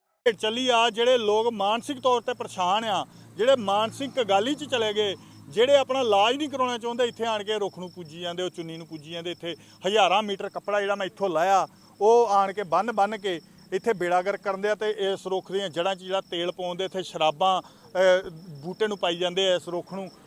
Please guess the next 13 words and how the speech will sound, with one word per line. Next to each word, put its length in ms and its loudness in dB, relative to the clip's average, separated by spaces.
ਨਾਲ 300 4
ਮੀਟ 300 -4
ਬੰਨੀ 280 -2
ਜਾਂਦੇ 300 2
ਆ 140 4
ਦਰਖਤ 300 -6
ਦੇ 80 -2
ਨਾਲ, 340 0
ਤੇ 80 0
ਨਾਲ 240 8
ਆਂਡੇ, 520 2
ਸ-, 140 -8
ਅਹ, 220 0